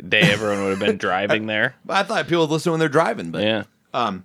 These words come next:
Speaker 2: so, yeah, if you guys need more holiday fun, you know, go back and listen to that. I feel like we got kind of, you know, warm and fuzzy talking about the Christmas season, that episode a bit. That might be a more heartwarming episode for you listeners than this one. Uh,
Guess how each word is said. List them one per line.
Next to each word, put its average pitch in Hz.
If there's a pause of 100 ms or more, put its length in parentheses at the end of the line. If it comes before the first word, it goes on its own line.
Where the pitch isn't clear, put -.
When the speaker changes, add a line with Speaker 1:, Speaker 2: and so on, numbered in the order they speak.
Speaker 2:
so, 170
yeah, 185
if 143
you 139
guys 165
need 147
more 147
holiday 139
fun, 143
you 135
know, 123
go 120
back 131
and 113
listen 117
to 101
that. 110 (500)
I -
feel 175
like 170
we 143
got 135
kind 127
of, 107 (160)
you 127
know, 101
warm 110
and 101
fuzzy 120
talking 113
about 113
the 104
Christmas 113
season, 127
that 127
episode 131
a 123
bit. 135 (400)
That 135
might 131
be 139
a 131
more 117
heartwarming 135
episode 123
for 123
you 117
listeners 120
than 123
this 127
one. 143 (400)
Uh, 95